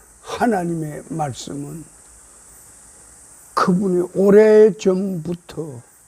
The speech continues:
생각하시고 이루시고자 하시는 그분 섭리 중에 한 조각입니다.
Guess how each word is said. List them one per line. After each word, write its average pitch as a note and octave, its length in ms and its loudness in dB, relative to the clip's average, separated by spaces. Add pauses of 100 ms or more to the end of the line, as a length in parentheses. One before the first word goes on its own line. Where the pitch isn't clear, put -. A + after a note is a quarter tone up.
(1200)
생각하시고 E3+ 1600 -4 (640)
이루시고자 F#3 1300 0
하시는 D#3+ 760 -12 (920)
그분 A3 760 -2 (320)
섭리 G3+ 680 -2
중에 D#3+ 420 -8 (640)
한 D#3 640 -4
조각입니다. C#3+ 1120 -6